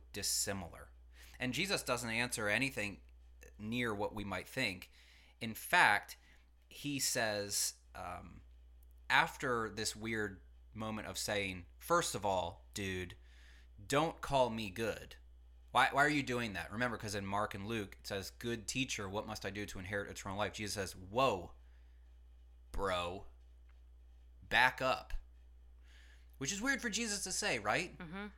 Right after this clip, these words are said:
Speaker 1: How would you describe Jesus in a word?
Speaker 2: Good.
Speaker 1: Yeah, he's, he's a good guy.
Speaker 2: <laughs> Great,
Speaker 1: He's
Speaker 2: even.
Speaker 1: a good, yeah, the best.
Speaker 2: <laughs> Yeah.
Speaker 1: But Jesus says, "Why do you call me good? No one is good but God alone."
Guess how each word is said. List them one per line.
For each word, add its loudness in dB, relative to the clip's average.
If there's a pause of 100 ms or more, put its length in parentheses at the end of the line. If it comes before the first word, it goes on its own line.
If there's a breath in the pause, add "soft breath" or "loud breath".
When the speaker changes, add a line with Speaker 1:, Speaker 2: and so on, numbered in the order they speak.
(140)
Speaker 1:
How 8
would 2
you 0
describe 2
Jesus -2
in -4
a -2
word? 0 (400)
Speaker 2:
Good. 0 (180)
Speaker 1:
Yeah, 6
he's, 2
he's 4
a 2
good 4
guy. 10
Speaker 2:
<laughs> -10
Great, 6
Speaker 1:
He's -2
Speaker 2:
even. 6
Speaker 1:
a 8
good, 0
yeah, 8 (340)
the 10
best. 10
Speaker 2:
<laughs> 4
Yeah. 10 (1300 loud breath)
Speaker 1:
But 2
Jesus 0
says, 0
"Why 6
do 0
you -2
call 4
me 0
good? 2
No 4
one 0
is -4
good 0
but -6
God 6
alone." 0